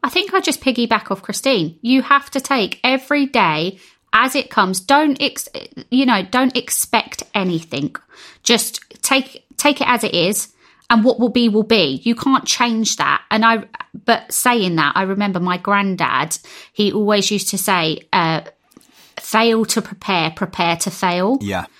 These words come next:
Speaker 1: So I literally, I know what my day looks like, w-, like, factually, kind of, "Okay, we've got this appointment, this is happening today, meal times are this time." But how that looks in between that,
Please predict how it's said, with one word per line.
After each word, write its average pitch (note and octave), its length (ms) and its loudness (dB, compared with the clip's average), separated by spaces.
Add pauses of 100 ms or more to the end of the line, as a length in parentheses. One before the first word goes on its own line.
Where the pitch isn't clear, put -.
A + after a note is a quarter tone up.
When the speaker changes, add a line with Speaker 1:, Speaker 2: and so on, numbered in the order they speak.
(160)
Speaker 1:
So G#3+ 400 2
I A3+ 200 6
literally, G#3 960 0
I G3+ 140 4
know G#3+ 240 4
what A#3+ 180 0
my G#3+ 140 2
day G3 240 0
looks F3+ 320 -4
like, D#3+ 480 0 (220)
w-, G3 220 -4 (640)
like, G#3+ 260 2
factually, - 840 -2
kind F3+ 280 -2
of, F3 140 -4
"Okay, F#3+ 260 -2
we've F3 200 -4
got F3 160 -2
this - 180 -2
appointment, F3 680 -4 (300)
this - 200 2
is G3 140 0
happening F#3 400 -2
today, F3 340 0
meal G3+ 300 2
times F#3 380 0 (100)
are F#3+ 260 4
this F3+ 320 -2
time." E3+ 540 0 (320)
But A#3 100 4
how D4 260 2
that B3+ 240 0
looks F3+ 600 -2
in G#3 160 2
between F#3+ 540 -4
that, C#4+ 280 0